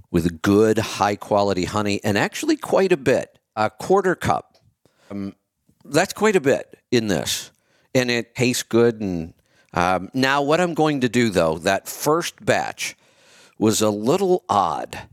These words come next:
I mean, it's got kind of a weird texture. Taste was really good. I liked it with the honey, and I, I put, uh, I put cherries in mine. We, we have great cherries out here in the gorge, and we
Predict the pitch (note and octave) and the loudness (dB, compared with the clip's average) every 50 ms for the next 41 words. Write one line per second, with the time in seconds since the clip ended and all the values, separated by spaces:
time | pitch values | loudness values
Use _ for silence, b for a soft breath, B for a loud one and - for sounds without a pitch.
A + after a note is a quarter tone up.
0 | _ - G2+ B2 B2 A#2+ - - C3 B2 - - - F3+ F3+ F#3+ F3+ F3 E3+ D3 | _ -6 -2 -2 -2 0 0 -2 -2 -2 -2 -4 -6 -6 -4 -2 0 0 2 2
1 | C#3 C3+ C#3 D3 C3+ A#2 A2+ G2+ A#2+ B2+ - - - - B2+ B2 B2 - B B | 2 2 2 2 0 -2 -4 -2 -2 -4 -4 -4 -2 0 0 0 0 -2 B B
2 | B B B - - - - - - - C#4+ - A#2 A2+ G2+ E2+ D#2+ D2 - D#2+ | B B B 0 0 0 -2 -4 -4 -4 -4 0 0 2 2 2 0 0 0 2
3 | D#2+ F#2+ A#2 G#2 F#2+ A2 C#3 - - - - F2+ - - - - - G2+ A2+ G2 | 2 2 2 2 2 0 0 -2 -4 -6 -6 -4 -4 -4 -4 -2 -2 -2 0 0
4 | D#2+ A#2+ A#2+ b b b b b b b G2+ A2+ A2+ C#3 D#3+ D3+ C3 - _ _ | -2 -2 -4 b b b b b b b 0 2 2 2 2 -2 -4 -8 _ _
5 | _ _ _ F2+ F2+ G#2 A#2+ A#2 - - - G#2 F#2 - _ - - F#2 F2 E2 | _ _ _ 0 2 2 0 -2 -4 -4 -2 -2 -2 -2 _ -2 0 2 2 4
6 | D#2+ D#2+ D#2+ - b b b b b b b - - - G#2 G2+ F#2+ - _ - | 2 2 0 -2 b b b b b b b -2 0 2 0 0 0 -2 _ -4
7 | - A#2 A2 G2+ F2 D#2 C#2+ - D#2 C2+ C#2 B1+ A1 G1+ G1+ - - _ _ _ | -2 0 0 0 0 -2 -4 -6 -6 -6 -6 -6 -8 -8 -10 -14 -20 _ _ _
8 | - F2 F2 F2+ - - F#2+ F#2 F2+ F#2 F#2 F2 D2 D2 - - F2+ F2+ F2+ F#2 | -2 0 2 2 2 2 0 2 2 2 2 0 -2 -4 -4 -2 -2 0 0 -2
9 | - - - - - F#2 F2 E2+ D#2+ D#2 D2+ - E2 D#2 D#2 - - E2 D#2+ D#2 | -4 -6 -4 -2 0 0 0 0 0 0 0 0 0 0 0 -2 -2 -2 0 0
10 | D2+ D2 D2 - F2 F2 F2 D#2 C#2+ C#2 C#2 - - B B B B B B B | -2 -2 -4 -2 0 2 2 2 0 0 -2 -6 -10 B B B B B B B
11 | B - - - - - | B -12 -8 -6 -6 -6